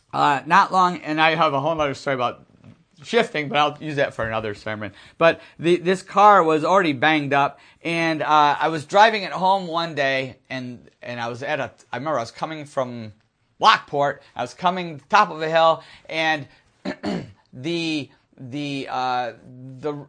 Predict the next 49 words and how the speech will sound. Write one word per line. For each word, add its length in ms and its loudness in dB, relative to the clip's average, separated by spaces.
engine 360 0
light 220 -2
came 220 -6
on, 140 -6
the 100 -8
red 400 2
engine 420 -6
light 240 -4
came 320 -8
on. 320 -6
Now, 120 -4
you 160 -4
know 120 -2
what's 160 -4
supposed 240 -4
to 60 -6
happen. 220 -4
If 60 -12
the 120 -6
red 180 2
engine 280 -4
light 200 -6
comes 220 -12
on, 140 -4
what 140 -8
should 160 -16
you 100 -8
do? 200 -6
Stop 340 4
the 80 -4
car 260 4
and 80 -4
shut 200 2
it 120 -4
off. 520 6
<laughs> 180 -20
I, 140 0
I, 180 -2
immediately. 920 0
That's 200 0
what 100 -8
you 100 -6
should 220 -8
do, 180 2
'cause 240 -4
it 40 -14
means 220 -10
you 80 -6
have 160 -6